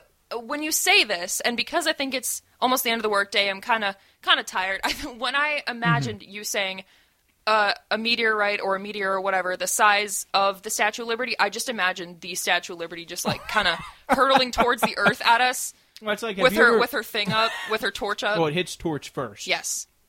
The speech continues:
Speaker 2: That's how she pierces the
Speaker 1: Yeah,
Speaker 2: ozone
Speaker 1: uh,
Speaker 2: layer.
Speaker 1: uh, yeah.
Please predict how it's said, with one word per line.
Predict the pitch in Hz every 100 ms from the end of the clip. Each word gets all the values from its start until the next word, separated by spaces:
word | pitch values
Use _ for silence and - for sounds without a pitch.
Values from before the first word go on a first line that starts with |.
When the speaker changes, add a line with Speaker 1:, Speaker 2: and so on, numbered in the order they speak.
| _ _ _ -
Speaker 2:
That's | 156 147
how | 139
she | - 131
pierces | - 123 - 113
the | 160
Speaker 1:
Yeah, | 117
Speaker 2:
ozone | 113 202 196
Speaker 1:
uh, |
Speaker 2:
layer. | 220 208 - -
Speaker 1:
uh, | 214
yeah. | 190